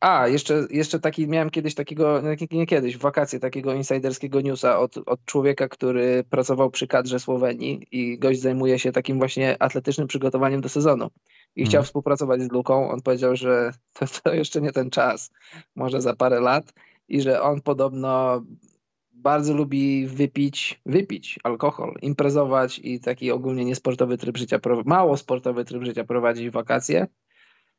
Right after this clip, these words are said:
Speaker 1: No, to tyle może o Luce, a Zion, no to też, no to mówiliśmy to śmiechem, żartem, bo to może jest przykra sprawa, może sprawa jest bardzo, bardzo głęboka w swo-, w swojej, w, w swojej, w swojej złożoności, no ale jeśli,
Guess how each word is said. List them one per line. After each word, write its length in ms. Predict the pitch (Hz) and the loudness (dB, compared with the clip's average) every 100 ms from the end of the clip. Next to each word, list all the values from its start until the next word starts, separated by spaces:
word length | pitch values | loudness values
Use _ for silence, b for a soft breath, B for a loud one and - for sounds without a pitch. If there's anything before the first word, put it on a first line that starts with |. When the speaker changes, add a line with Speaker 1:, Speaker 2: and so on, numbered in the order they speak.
| _ _ _ | _ _ _
Speaker 1:
No, 400 | 165 135 139 170 - - | 2 4 2 0 -8 -8
to 120 | - | -4
tyle 260 | 143 170 143 | 0 2 2
może 260 | 143 139 123 | 2 0 0
o 100 | 127 | 0
Luce, 460 | 123 156 202 214 | -2 0 0 2
a 100 | 208 | 2
Zion, 300 | 190 196 190 | 4 4 2
no 100 | 190 | 0
to 120 | 190 | -2
też, 380 | 190 214 185 165 | 0 2 4 2
no 140 | 156 147 | 0 0
to 120 | 147 | -2
mówiliśmy 720 | 147 156 165 170 156 143 135 | -4 -2 2 4 4 2 -2
to 160 | 127 131 123 120 - 123 123 | 0 -2 -2 -6 -8 -10 -10
śmiechem, 420 | - 147 143 139 | -2 0 2 2
żartem, 380 | 135 127 123 139 | 4 2 2 -4
bo 80 | 131 | -4
to 100 | 131 | -2
może 220 | 131 135 | -2 0
jest 120 | 143 | 0
przykra 300 | - 214 175 | 0 0 0
sprawa, 360 | 170 127 107 107 | 0 0 0 -2
może 220 | 110 117 | -4 -8
sprawa 380 | - 127 127 127 | -4 0 4 4
jest 120 | 127 | 4
bardzo, 380 | 127 131 135 135 | 0 2 2 4
bardzo 320 | 135 135 135 | 2 2 0
głęboka 440 | 143 143 180 156 | 0 2 2 2
w 60 | 143 | -2
swo-, 260 | - - 120 | -4 -8 -8
w 80 | |
swojej, 480 | - - 120 117 120 | -10 -2 0 0 -2
w, 160 | 123 - | -8 -12
w 160 | 113 | -12
swojej, 440 | - - 127 123 113 | -10 -2 2 2 -2
w 60 | |
swojej 280 | - 143 131 | -2 2 2
złożoności, 720 | 131 139 143 135 120 - 120 | 2 4 4 2 -2 -4 -6
no 100 | 117 | 0
ale 240 | 135 165 - | 4 4 4
jeśli, 760 | 156 170 180 165 - - - | 2 0 2 2 0 -8 -20